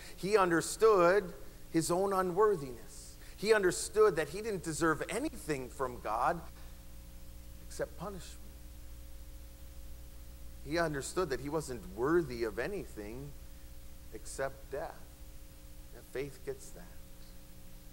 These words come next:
So a man with a faith like that found himself where? In God's house. The synagogue in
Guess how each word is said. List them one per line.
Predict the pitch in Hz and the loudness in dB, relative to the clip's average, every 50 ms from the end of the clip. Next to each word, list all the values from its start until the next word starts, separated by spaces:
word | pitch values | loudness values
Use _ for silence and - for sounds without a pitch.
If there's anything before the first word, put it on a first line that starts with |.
| - - - - - - - - - - - - - - - - - - - - - - - - - - - - - - | -12 -12 -12 -14 -14 -14 -14 -14 -14 -14 -14 -14 -12 -12 -12 -12 -12 -12 -14 -14 -14 -14 -12 -12 -12 -12 -12 -12 -10 -8
So | - 117 | -4 -4
a | 107 101 | -4 -2
man | 107 117 127 127 | 0 -2 0 0
with | 117 107 104 | -2 -4 -6
a | |
faith | - - 127 127 123 117 - | -4 -2 0 0 0 0 -2
like | 107 104 - - | -4 -4 -2 0
that | 143 151 135 - | 0 0 0 0
found | - 113 117 117 | -2 -2 0 -2
himself | 113 110 - - - 117 113 110 - | -4 -8 -8 -6 -4 -4 -4 -2 -2
where? | 139 139 127 101 98 | -2 -2 -2 -2 -4
In | 98 101 | -6 -4
God's | - 113 113 117 113 - - | -2 -2 -2 -2 -2 -6 -8
house. | - 117 - - - - - - - - - - - - - - - - - - - - - - - - - - - - - - - - - - - - - - - - - - | -8 -8 -8 -8 -8 -10 -12 -12 -14 -14 -14 -14 -14 -14 -12 -12 -12 -12 -12 -12 -12 -12 -12 -12 -12 -14 -14 -14 -12 -12 -12 -12 -12 -12 -12 -12 -12 -12 -12 -12 -12 -12 -12 -12
The | - | -12
synagogue | - - - 131 127 113 92 - 95 87 87 87 - 98 | -10 -10 -8 -8 -8 -8 -8 -8 -8 -8 -8 -8 -10 -10
in | 98 | -10